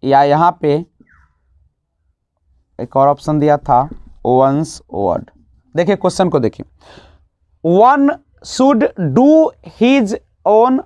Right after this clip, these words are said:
or one's o-, word", यानी क्या करा है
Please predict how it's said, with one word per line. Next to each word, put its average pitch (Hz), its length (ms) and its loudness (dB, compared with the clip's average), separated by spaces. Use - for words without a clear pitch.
or 214 140 4
one's 254 500 2
o-, 214 220 2
word", 175 480 2
यानी 196 200 2
क्या 277 180 2
करा 143 240 2
है 123 160 -8